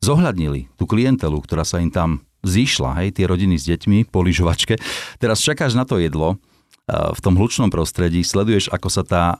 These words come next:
tá agresivita z tej muziky pomaličky akože prenáša na tú, na tú atmosféru pri tom stole, hej, deti, e,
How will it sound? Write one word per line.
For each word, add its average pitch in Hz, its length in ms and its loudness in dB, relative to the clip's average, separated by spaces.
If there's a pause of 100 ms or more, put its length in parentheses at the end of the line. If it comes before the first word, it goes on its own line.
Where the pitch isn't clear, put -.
(300)
tá 98 160 0
agresivita 123 560 0
z - 160 -2
tej 110 120 2
muziky 95 520 2 (100)
pomaličky 131 920 0
akože 101 340 -2
prenáša 113 460 0
na 107 100 4
tú, 101 300 0 (320)
na 98 160 0
tú 120 80 2
atmosféru 107 560 0
pri 110 80 2
tom 110 160 0
stole, 90 400 0
hej, 85 160 0
deti, 95 220 0
e, 95 60 -4